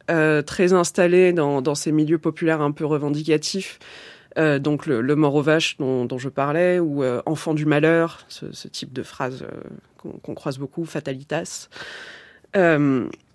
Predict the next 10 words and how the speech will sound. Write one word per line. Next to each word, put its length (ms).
et 160
sinon, 460
on 20
va 220
avoir, 600
euh, 220
des 600
images 480
très 200
simples, 420